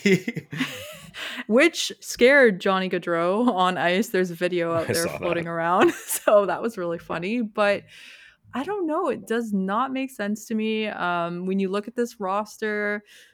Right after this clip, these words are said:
Speaker 1: eh, like, it's really weak bottom six, right? Like, it's a lot of no names, and, you know, the highest contract is not nine hundred twenty-five thousand when you go halfway down the line <laughs> and further.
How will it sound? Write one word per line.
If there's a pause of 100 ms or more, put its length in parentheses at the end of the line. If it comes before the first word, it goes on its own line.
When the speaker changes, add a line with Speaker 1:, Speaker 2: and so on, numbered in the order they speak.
(140)
Speaker 1:
eh,
like,
it's
really
weak
bottom
six,
right?
Like, (120)
it's
a
lot
of
no
names,
and, (300)
you
know,
the
highest
contract
is
not (120)
nine
hundred
twenty-five
thousand
when
you
go
halfway
down
the
line
<laughs>
and
further.